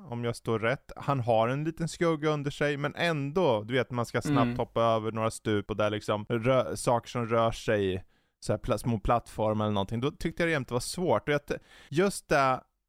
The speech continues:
Speaker 1: den biten är någonting som Mario haft lite s-, jag hade lite svårt med det i Odyssey ibland, ska jag erkänna.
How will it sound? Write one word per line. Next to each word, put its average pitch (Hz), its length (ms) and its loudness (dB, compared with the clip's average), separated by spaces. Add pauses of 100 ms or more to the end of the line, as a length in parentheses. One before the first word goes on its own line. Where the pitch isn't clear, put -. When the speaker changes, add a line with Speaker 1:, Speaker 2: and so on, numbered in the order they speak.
(200)
Speaker 1:
den 135 320 2
biten 143 480 -2
är 127 40 0
någonting 113 380 -2
som 120 180 -4
Mario 110 320 2
haft 107 300 -4
lite - 140 -12
s-, - 140 -12
jag 131 120 -2
hade 160 300 -2
lite 202 560 -4
svårt 101 360 -2
med 90 120 -4
det 85 120 0
i 85 80 0
Odyssey 92 400 -4
ibland, 85 320 -4
ska - 140 -10
jag 80 120 -6
erkänna. 80 360 -10